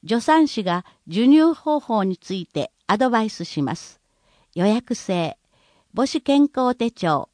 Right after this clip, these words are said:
バスタオル持参。問い合わせ、健やか環境グループ。電話、零七九四三五の二六一一。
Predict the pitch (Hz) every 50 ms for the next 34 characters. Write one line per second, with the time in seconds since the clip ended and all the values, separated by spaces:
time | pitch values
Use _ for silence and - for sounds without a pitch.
0 | _ - 156 180 233 247 - - - 285 285 269 226 175 160 131 - _ - 135
1 | 151 156 - - 170 156 151 143 - - _ _ _ _ _ _ _ _ _ _
2 | _ _ _ _ _ _ _ _ _ _ _ _ - 247 277 311 320 320 302 285
3 | 269 262 269 - - 240 233 - - _ _ _ _ _ _ _ - - - -
4 | 277 302 320 330 - - 311 - - 294 302 285 294 - 277 262 262 254 226 247
5 | 240 247 220 175 - _ - 139 135 - _ _ _ _ _ _ _ _ - 175
6 | 208 254 302 302 285 269 254 247 240 - - _ _ _ _ _ _ - 190 247
7 | 277 302 320 311 311 294 269 240 247 240 - - - 220 202 190 175 - - _
8 | _ _ _ - 214 247 277 302 320 302 - 302 294 285 269 233 202 208 208 190
9 | 170 180 - _ _ _ _ - 214 254 294 311 320 302 294 302 294 - - 185
10 | - - - 196 - - - 208 208 214 214 - _ - - 147 -